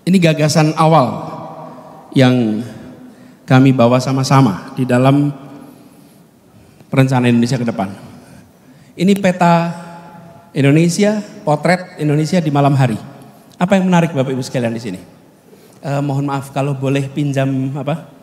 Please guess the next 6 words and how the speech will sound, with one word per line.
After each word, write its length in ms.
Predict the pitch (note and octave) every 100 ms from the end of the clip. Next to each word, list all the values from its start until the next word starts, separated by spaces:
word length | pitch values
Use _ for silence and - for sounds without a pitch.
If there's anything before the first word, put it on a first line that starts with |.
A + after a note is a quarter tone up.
| - - - - -
Eh, 360 | B2+ B2+ A#2 A#2 B2+ - - - - _ _ _ _ _ _ _ C3+
iya, 160 | G2+ G2+ - -
apa 180 | - B2+
sih 80 |
namanya 320 | B2 A2+ A2
nih? 100 | A2+